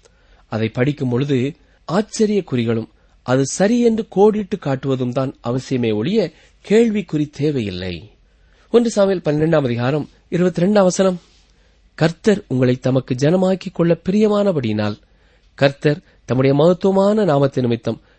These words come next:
தமது ஜனத்தை கைவிட மாட்டார்." இது மிக மகிமை நிறைந்த வசனம். நீங்கள் கர்த்தருடைய வார்த்தையை எடுத்துக் கொண்டிருக்கிறீர்களா? அவர் உங்கள் இரட்சகரா?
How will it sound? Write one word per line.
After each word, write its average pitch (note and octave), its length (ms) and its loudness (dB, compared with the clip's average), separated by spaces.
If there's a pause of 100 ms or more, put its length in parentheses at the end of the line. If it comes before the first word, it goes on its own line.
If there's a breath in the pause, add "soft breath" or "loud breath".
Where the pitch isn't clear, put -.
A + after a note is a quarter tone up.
தமது C3 300 0 (100)
ஜனத்தை E3 500 -2
கைவிட B2+ 380 -2
மாட்டார்." F2+ 540 -8 (640)
இது F3+ 440 0
மிக D3+ 180 -2
மகிமை F#3 400 0
நிறைந்த F3 400 0
வசனம். G2+ 480 -8 (640 soft breath)
நீங்கள் A3 380 2
கர்த்தருடைய F#3 400 -2
வார்த்தையை F3+ 500 0
எடுத்துக் F#3 360 -4
கொண்டிருக்கிறீர்களா? F#3+ 680 -2 (800)
அவர் A3 340 2
உங்கள் E3+ 240 0
இரட்சகரா? F#3+ 560 -4